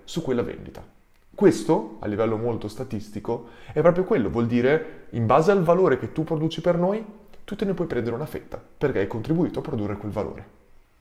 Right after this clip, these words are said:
Questo è esattamente il concetto di value-based pricing. E ancora una volta è proprio r-, ragiona in maniera inversa. Prima io so, cerco di immaginare il valore che io produco per te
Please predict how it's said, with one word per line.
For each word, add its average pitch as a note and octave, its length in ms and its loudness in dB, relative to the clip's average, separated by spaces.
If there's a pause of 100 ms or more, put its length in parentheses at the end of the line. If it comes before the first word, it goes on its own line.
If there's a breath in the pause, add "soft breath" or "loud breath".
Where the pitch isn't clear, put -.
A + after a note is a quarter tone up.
(760)
Questo C3 380 2
è A#2 120 -4
esattamente G#2+ 420 -2
il A#2 40 -4
concetto A#2 380 -6
di A#2 80 -2
value-based G2+ 840 -6
pricing. - 560 -14 (360 loud breath)
E A#2+ 80 -2
ancora B2+ 320 0
una C#3+ 100 0
volta G#2 400 -2
è - 100 -8
proprio C3+ 520 -4
r-, B2 240 -10 (220)
ragiona C#3 420 0
in D#3 40 2
maniera B2+ 280 0
inversa. A#2 600 -2 (560 loud breath)
Prima F3+ 360 4
io D3+ 180 4
so, - 440 -4 (680 soft breath)
cerco C#3+ 340 2
di B2+ 180 0
immaginare A#2+ 800 -2
il B2 180 2
valore C3+ 340 2
che C#3 120 -2
io C3+ 180 2
produco G#2+ 640 -4
per - 300 -6
te A#2+ 280 -2